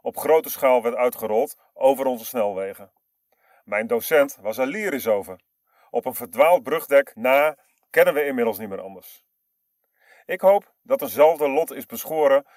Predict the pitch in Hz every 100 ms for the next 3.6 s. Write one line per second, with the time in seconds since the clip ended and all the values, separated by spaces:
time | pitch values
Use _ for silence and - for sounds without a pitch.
0 | _ - 127 123 139 139 127 131 165 170
1 | 120 117 117 113 110 110 - 110 123 120
2 | 151 151 131 - 135 131 - 113 - -
3 | - 269 233 - -